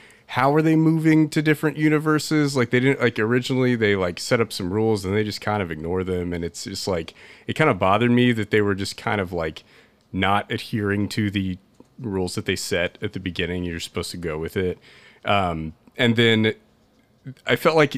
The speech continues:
there were a lot of interesting, profound ideas about relationships and family as kind of a way to counter nihilism that were really interesting. But I felt like the movie kept kind of undercutting those moments with, like, juvenile jokes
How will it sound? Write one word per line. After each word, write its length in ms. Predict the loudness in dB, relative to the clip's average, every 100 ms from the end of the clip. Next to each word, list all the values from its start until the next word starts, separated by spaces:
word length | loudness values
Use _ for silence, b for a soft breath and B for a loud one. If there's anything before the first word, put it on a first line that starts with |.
| -8
there 200 | 2 4
were 120 | 6
a 40 | 6
lot 200 | 6 4
of 100 | 2
interesting, 800 | -4 -2 -4 -2 0 2 0 -4 _ _
profound 760 | -6 -6 -2 -4 -4 -6 -6 -8
ideas 640 | -6 -6 -6 -6 -4 -6 -8 -6
about 260 | -4 -4
relationships 680 | -4 -6 -6 -8 -6 -6 -6
and 100 | -2
family 440 | 2 4 6 4
as 120 | 2 0
kind 180 | -2
of 60 | -2
a 40 |
way 200 | -2 -2
to 80 | -2
counter 500 | -2 -2 0 0 -2 b b b b
nihilism 600 | -2 2 2 0 0 -2
that 100 | -2
were 60 | -2
really 220 | -2 -2
interesting. 440 | -4 -6 -4 -4 -2
But 100 | -2
I 40 |
felt 200 | 0 2
like 220 | 2 0 -4 _ _ _ _ _ _ -12 0
the 80 |
movie 360 | 4 6 6 4
kept 460 | 2 -2 -2 -2 -4
kind 160 | -2
of 100 | -2 -2
undercutting 680 | 2 2 0 -4 0 2 4
those 220 | 2 2
moments 460 | 2 4 4 2
with, 200 | -4 -4 -6 _ -6
like, 220 | -4 -4
juvenile 600 | -8 -8 -6 -4 -2 -2
jokes 540 | -4 -6 -6 -6 -10